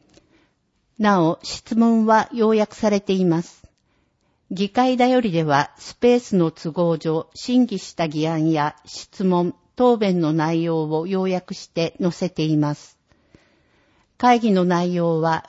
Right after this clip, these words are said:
会議録に詳細に記録されております。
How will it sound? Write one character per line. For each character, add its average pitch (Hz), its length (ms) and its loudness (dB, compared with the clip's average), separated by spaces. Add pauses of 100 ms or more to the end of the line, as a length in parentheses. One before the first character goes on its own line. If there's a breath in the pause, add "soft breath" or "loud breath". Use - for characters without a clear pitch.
(120)
会 214 260 0
議 233 160 -2
録 220 280 -2
に 151 280 0
詳 233 240 -2
細 220 280 0
に 220 120 -2
記 - 140 -12
録 208 240 -6
さ 196 140 -4
れ 190 100 -4
て - 100 -8
お 180 60 -2
り 175 120 -2
ま 170 160 -2
す。 - 180 -20